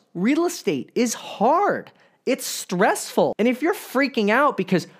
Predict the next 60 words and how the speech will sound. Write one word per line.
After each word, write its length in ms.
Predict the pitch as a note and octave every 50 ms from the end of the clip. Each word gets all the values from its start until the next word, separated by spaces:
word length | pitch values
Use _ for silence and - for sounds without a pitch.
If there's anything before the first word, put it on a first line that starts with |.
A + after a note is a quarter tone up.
| _ - - - - _ -
I'm 220 | - D4 D#4 D4+
a 80 | B3 -
cash 560 | - - - A#3+ C4+ C#4+ D4 D4 C4 - -
investor 640 | C4+ C4 B3+ B3 D4 D4+ D#4+ - - - A3 G#3+ F#3
and 160 | D#3+ E3+ G3+
you 260 | A#3+ C#4+ D#4+ E4 E4+
didn't 300 | E4+ D#4+ D4+ C#4+ C#4 A#3+
call 280 | - C#4+ D4 D4+ D4+ D4+
me 160 | C#4+ C4+ B3
to 80 | A3 G#3
tell 220 | G#3+ B3+ C#4 D4
me 120 | C#4 C4+
there 100 | A#3 B3
were 100 | A#3 A3+
no 300 | G#3+ A3+ A#3+ C4+ C4+ C#4
deals, 640 | B3 C#4 C#4+ C#4 C4+ B3+ G#3 D3+ B2+ - - - - - - - - - -
I'm 100 | - D#3
just 160 | E3 F3 E3
gonna 140 | - C#3+ A2+
leave 160 | A2 A2+ G2
it 60 | D#2+ -
there. 240 | C#2+ - - - -
All 80 | F3 D#3+
right, 120 | C3 B2
let's 180 | E3 G#3+ A3+ -
go 160 | - D4 C#4
into 140 | C4+ B3+ A#3
some, 240 | - A#3+ G3+ F#3+ F#3
uh, 200 | F3+ F3 E3 D#3+
mindset 440 | D#3+ E3 F3 F#3 F#3 F#3 F#3 D#3
takeaways 440 | - - D3+ - - B2+ A2+ G#2+ G#2+
here, 160 | - A2+ G2
all 60 | F#2+ A2
right? 280 | C#3+ F3+ A#3 A#3 - - - - _
Look, 180 | G#3 A3+ A3 -
I 80 | - A3+
try 220 | A3 - D4+ E4+
to 60 | G#4+
understand 600 | - - A#3 A3+ A3 G#3+ G#3+ - - G3 F#3 F3+ E3 -
everybody 460 | D3+ C3 D#3 D#3+ C#3 D3 C#3 B2+ B2+
I 40 | A#2+
work 240 | G#2+ A2 G2+ -
with. 200 | - - - - -
I 120 | C#3+ D#3+
want 340 | E3 D#3+ F#3+ B3+ D#4+ - -
to 80 | - B3+
know 300 | A3 G3 G3+ G3+ G3+ G3
why 340 | F3 C#3+ C#3 D3+ D#3+ F3
the 100 | F#3 F3
painter 440 | F3 E3+ - D3+ D3 D#3+ D#3+ D#3+ D#3+
is 100 | D#3 D3+
having 280 | F3 E3+ D#3+ D#3 E3+ E3
a 40 | D3+
hard 240 | D3+ E3+ E3 D3+
day, 180 | - D#3 D3 D#3
why 360 | D#3 C3 C3 C#3 E3 G#3+ B3
the 120 | A3+ G#3+ F#3
roofer 500 | C#3 B2+ C#3 E3 F#3+ F#3 - - F3+ F3
is 120 | E3 -
frustrated. 760 | - - F#3 E3+ E3+ - - - E3+ D#3 D3+ D#3 D3+ D3+